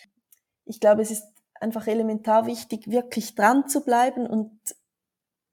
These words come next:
ich denke so, ja, ein Kurs ist sicher ein guter, sehr guter Input, aber es braucht ganz viel Vertiefungsarbeit und es braucht die Offenheit, wirklich daran zu bleiben, weil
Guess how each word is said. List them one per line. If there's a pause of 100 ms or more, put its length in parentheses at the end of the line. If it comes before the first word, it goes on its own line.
(160)
ich
denke
so,
ja,
ein
Kurs
ist
sicher
ein
guter,
sehr
guter
Input,
aber (760)
es
braucht (540)
ganz
viel
Vertiefungsarbeit
und
es
braucht
die
Offenheit,
wirklich
daran
zu
bleiben, (680)
weil